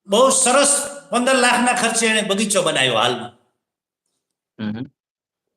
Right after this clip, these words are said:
Speaker 2: એટલે ખારો પાટ છે એટલે આ કચ્છના રણથી નજીક થાય?
Speaker 1: એટલે અમારે ત્યાં, અ, સાઠ કિલોમીટર, અ, ભોગા, આ ખાડી દૂર થાય, બજાણાની
Speaker 2: એમ.
Speaker 1: ખાડી સાઠ કિલોમીટર થાય દૂર.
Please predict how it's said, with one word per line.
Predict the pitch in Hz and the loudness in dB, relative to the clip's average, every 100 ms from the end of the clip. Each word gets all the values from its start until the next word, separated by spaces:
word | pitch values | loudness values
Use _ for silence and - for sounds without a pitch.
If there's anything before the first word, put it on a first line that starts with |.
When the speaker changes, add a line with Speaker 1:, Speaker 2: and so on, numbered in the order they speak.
| _ _ _ _ _ - | _ _ _ _ _ -6
Speaker 2:
એટલે | 180 | -2
ખારો | 175 - 165 196 | -2 2 4 4
પાટ | 202 196 180 | 4 0 2
છે | 208 | 2
એટલે | 196 196 190 180 | 4 4 4 4
આ | 160 160 | 4 2
કચ્છના | 151 160 - 196 | 2 0 2 2
રણથી | 175 185 208 208 | 4 4 4 2
નજીક | 156 151 220 - | 2 2 0 2
થાય? | 202 208 - _ _ _ _ _ _ _ | 2 2 -4 _ _ _ _ _ _ _
Speaker 1:
એટલે | 240 240 247 254 | -8 0 2 4
અમારે | 233 240 262 | 4 4 4
ત્યાં, | 262 262 269 269 262 269 - - 247 | 2 2 4 4 2 0 -10 -10 -6
અ, | 254 254 | 0 0
સાઠ | - 220 262 285 285 | 2 2 2 2 2
કિલોમીટર, | 269 269 262 269 233 | 2 4 4 2 0
અ, | - - - 190 196 | -4 -14 -16 -6 -4
ભોગા, | - 220 247 | 0 2 2
આ | 226 202 196 | 2 0 0
ખાડી | 247 262 | 0 2
દૂર | 233 254 | 2 2
થાય, | - 170 104 - - _ _ _ _ _ _ _ _ _ - | 2 -2 -4 -8 -16 _ _ _ _ _ _ _ _ _ 0
બજાણાની | 240 269 262 247 | 4 4 4 2
Speaker 2:
એમ. | 233 | 0
Speaker 1:
ખાડી | 202 226 208 214 - - - - _ | -4 -2 -2 -4 -12 -18 -20 -20 _
સાઠ | - - 247 - | -10 -2 -2 0
કિલોમીટર | 233 196 175 170 | 0 0 0 -2
થાય | 139 123 | -4 -4
દૂર. | 120 | -6